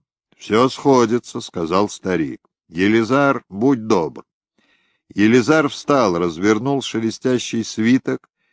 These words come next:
и укрепил его на подставке так, чтобы видно было всем.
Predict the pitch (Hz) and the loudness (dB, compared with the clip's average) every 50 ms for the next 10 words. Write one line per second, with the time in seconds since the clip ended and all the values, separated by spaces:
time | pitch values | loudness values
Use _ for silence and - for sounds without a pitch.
0 | _ _ _ - 92 98 104 110 107 - - 117 113 117 - - 147 156 160 151 | _ _ _ -4 0 2 4 4 4 2 2 2 2 2 2 4 4 4 4 4
1 | 139 139 139 131 131 139 135 135 120 113 113 - - 123 113 - - - 127 123 | 4 2 2 4 4 4 2 2 0 -2 -4 -4 -4 -4 -4 -6 -6 -2 0 0
2 | 123 113 _ - 120 110 - - 117 117 113 - - - - 104 92 87 92 90 | 0 -2 _ -6 -8 -6 -2 -2 0 0 -2 -4 -6 -6 -4 -2 0 0 0 0
3 | 87 101 117 117 120 120 120 110 110 107 101 95 95 90 - - - - - - | 0 -2 -2 -4 -6 -8 -6 -2 0 0 2 0 0 -2 -4 -10 -18 -18 -20 -20